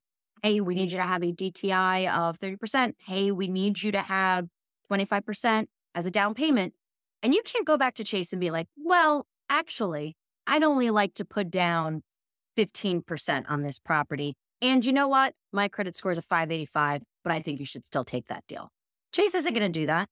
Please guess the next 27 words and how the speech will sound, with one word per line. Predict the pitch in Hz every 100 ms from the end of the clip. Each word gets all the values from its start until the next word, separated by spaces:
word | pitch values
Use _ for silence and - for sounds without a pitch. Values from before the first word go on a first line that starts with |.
| _ _ _ -
They |
can't | 240 320 240
bend | 185 170
those | 170 160 -
things. | 180 202 233
That's | 208 208
not | 214
something | 196 175
that | 170
they're | 156
gonna | 151
be | 160
able | 165
to |
work | 190 233 -
with | 294 -
you | 147
on. | 101 - _ _ _ -
But | 160
with | 175
the |
seller, | 175 - 370 285 147 175 _ _ -
all | 339 427
of |
those | 392 320
different | 214 214 226 196
things | 185 175 175